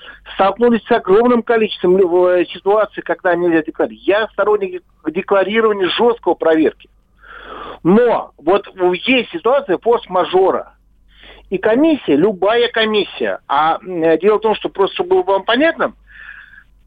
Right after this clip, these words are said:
а, каждая комиссия, высказывая свое мнение, она подписывается, да, публично. Этот документ не секретный.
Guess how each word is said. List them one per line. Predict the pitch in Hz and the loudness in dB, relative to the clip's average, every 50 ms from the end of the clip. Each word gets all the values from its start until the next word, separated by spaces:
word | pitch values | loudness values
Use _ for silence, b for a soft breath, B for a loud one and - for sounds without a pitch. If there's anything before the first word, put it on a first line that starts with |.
| _ _ _ | _ _ _
а, | 165 165 165 175 170 | 0 0 2 0 0
каждая | - - 262 262 233 208 220 202 | 2 2 2 2 4 2 2 2
комиссия, | - 220 226 254 302 302 - - 208 165 | 2 2 4 4 4 2 2 0 0 0
высказывая | 170 190 - - - 233 208 - - 156 156 151 143 - | 0 0 0 0 -2 -2 -2 -2 0 0 2 2 2 0
свое | - 180 185 208 214 | 0 2 4 4 4
мнение, | 220 240 277 311 302 277 214 160 123 107 B B B B B B B B - | 4 4 4 4 4 2 2 0 0 -2 B B B B B B B B -4
она | 156 175 214 220 - | -2 0 0 0 0
подписывается, | - 240 226 - _ - 269 233 - - 175 156 143 127 117 - - 135 | 0 -2 -2 -2 _ 0 0 0 2 2 2 2 4 2 2 -2 -2 -2
да, | - - | 0 0
публично. | - - 196 175 - 214 220 202 - - - - | 0 -4 -8 -4 -2 -2 -2 -2 -2 -2 -2 -2
Этот | 160 151 165 175 | -2 0 0 -2
документ | 196 - 220 247 269 262 - 208 | -2 0 0 0 0 0 0 -2
не | 202 226 220 196 | 0 0 0 -2
секретный. | - 156 - - 135 147 156 - - - - - | -4 -8 -6 -2 0 0 0 0 -2 -8 -20 -20